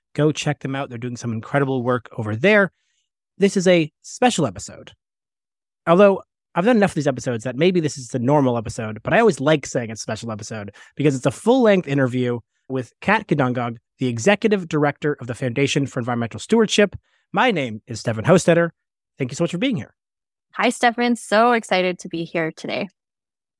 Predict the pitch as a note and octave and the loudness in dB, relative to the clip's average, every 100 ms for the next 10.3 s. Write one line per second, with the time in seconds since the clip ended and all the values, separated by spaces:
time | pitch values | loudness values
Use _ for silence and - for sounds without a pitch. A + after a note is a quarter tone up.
0 | _ _ - G3+ F#3 D3+ _ F3+ D#3+ G3+ | _ _ -2 2 2 0 _ -8 2 4
1 | G3+ F#3+ - A3+ C4 G#3 D3 - - B2+ | 4 0 0 2 4 0 -2 -8 -12 -20
2 | F3 _ _ - - A#3 A#3 A3+ F#3+ E3+ | -20 _ _ -8 0 4 4 2 0 -2
3 | D3 F3 D#3+ D#3 C#3+ C3+ B2+ C#3+ C3 - | 0 -2 -2 -2 -4 -4 -6 -4 -6 -8
4 | - D3+ C#3+ C3+ C3+ - C3 A#2+ A2 F#2+ | -4 0 2 2 0 -4 -2 -2 -2 -8
5 | F#2+ - F#3+ _ _ _ _ _ _ _ | -18 -20 -20 _ _ _ _ _ _ _
6 | _ _ _ _ _ _ _ _ _ _ | _ _ _ _ _ _ _ _ _ _
7 | A#3+ A#3+ A3+ A#3 B3+ C4+ - C#4 - G#3+ | 0 2 2 4 4 2 -2 -6 0 2
8 | G3+ G3+ F#3+ - G3 G3 G3 F3+ - - | 4 2 0 -2 -4 -2 -2 -4 -8 -4
9 | G3 F#3+ - G#3+ - B3 A3+ A3 - G#3+ | -2 -2 -2 -2 0 0 2 0 -2 -4
10 | - A3+ | -2 -2